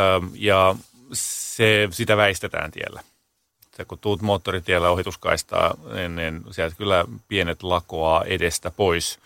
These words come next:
ja, ja sä pääset niinku kyllä, ää, ohi sillä, että, että kyllä se niinku sillai sen tarkoituksensa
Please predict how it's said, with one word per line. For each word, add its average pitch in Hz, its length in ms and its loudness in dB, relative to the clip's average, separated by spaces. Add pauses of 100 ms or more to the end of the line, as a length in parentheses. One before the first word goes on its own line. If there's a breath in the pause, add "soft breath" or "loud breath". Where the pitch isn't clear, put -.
(440 loud breath)
ja, 78 340 2
ja 78 180 -4
sä 78 100 -8
pääset 78 400 -4
niinku 80 200 -12
kyllä, 80 320 -12 (240)
ää, 92 240 -6 (140)
ohi 90 260 2
sillä, 82 360 -4
että, 85 200 -6 (160)
että - 160 -18
kyllä - 120 -10
se 85 80 -10
niinku 85 360 -10 (400 soft breath)
sillai 101 440 4 (400)
sen 92 340 0
tarkoituksensa 92 640 -2